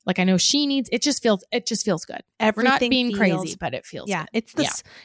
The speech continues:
Speaker 2: take the small wins. And that's a
Speaker 1: The
Speaker 2: big
Speaker 1: small
Speaker 2: one.
Speaker 1: wins. That's a big one.
Speaker 2: Support.
Speaker 1: Big one. Yes.
Speaker 2: Support is a
Speaker 1: And,
Speaker 2: big one.
Speaker 1: like, Colleen and we were talking about on Patreon, we're gonna have to start packing boxes and moving soon. And I don't know how we are gonna do that with Revy, you know? So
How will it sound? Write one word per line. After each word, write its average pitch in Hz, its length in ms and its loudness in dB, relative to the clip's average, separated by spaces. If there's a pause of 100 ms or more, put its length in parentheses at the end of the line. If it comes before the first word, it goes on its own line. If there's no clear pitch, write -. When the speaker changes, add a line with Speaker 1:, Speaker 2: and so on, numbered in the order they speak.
(100)
Speaker 2:
take 285 200 0
the 294 60 2
small 240 400 4
wins. 190 200 2
And 247 100 2
that's 302 160 0
a 254 40 -2
Speaker 1:
The 202 120 -8
Speaker 2:
big 180 160 2
Speaker 1:
small - 80 -4
Speaker 2:
one. 170 140 -4
Speaker 1:
wins. - 180 -16
That's 220 220 0
a - 20 0
big 339 220 6
one. 208 180 6
Speaker 2:
Support. 262 320 6
Speaker 1:
Big 202 220 4
one. - 240 -10 (180)
Yes. - 300 2
Speaker 2:
Support - 680 2 (120)
is 202 160 4
a 185 60 2
Speaker 1:
And, 349 380 4
Speaker 2:
big - 80 -2
one. 170 180 -8
Speaker 1:
like, 247 200 2
Colleen 254 320 -2
and 247 100 -4
we 247 80 0
were 233 80 2
talking 226 180 -2
about 202 160 2
on 202 120 -2
Patreon, 208 400 -4
we're 208 160 0 (180)
gonna 240 240 2
have 220 180 0
to - 80 -2
start - 280 0
packing 196 440 0
boxes 247 480 0
and 180 200 -2
moving 226 400 4
soon. 392 380 0 (500)
And 214 220 4
I 202 140 2
don't 208 140 0
know 226 100 -4
how 196 320 0
we 214 140 4
are 196 80 2
gonna 202 200 2
do 180 160 -2
that 226 380 2
with 185 260 2
Revy, 175 600 0
you 269 120 -2
know? 285 280 -4
So 185 600 2